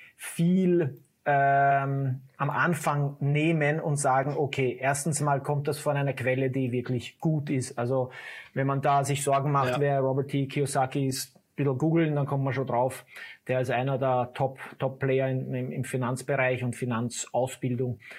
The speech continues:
Speaker 1: Ähm, ich hab's auch auf der Uni zuerst gehört, also generell der Titel ist ja genial: Rich Dad, Poor Dad, also armer, äh, also, ähm, armer Vater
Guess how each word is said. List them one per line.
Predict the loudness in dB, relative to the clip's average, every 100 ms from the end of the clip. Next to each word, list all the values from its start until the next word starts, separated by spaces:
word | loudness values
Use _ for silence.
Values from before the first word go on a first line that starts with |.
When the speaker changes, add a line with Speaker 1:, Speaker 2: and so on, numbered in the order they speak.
| -16 -18 -18 -4
Speaker 1:
Ähm, | 0 2 2 0 0
ich | 0
hab's | 0
auch | 0 0
auf | -2
der | 0
Uni | 0 0
zuerst | 0 0 -2 -6 -12 -4
gehört, | -2 2 0 0
also | -2 -2 -2 -2
generell | -2 0 0
der | -2
Titel | -2 -4 -2 -2
ist |
ja | -2
genial: | -2 -2 0 0
Rich | 0 -2 -2
Dad, | -2 -2
Poor | -2 -2
Dad, | 0 0 0
also | -2 -2 -4 -6 -14 -14 -4
armer, | -2 0 0 0 -2 -4 -2
äh, |
also, | 0 2 2 2 2 0 -2 -2
ähm, | 0 2 2 2 0 -2 -6 -2
armer | 0 2 2
Vater | 2 2 2 2 0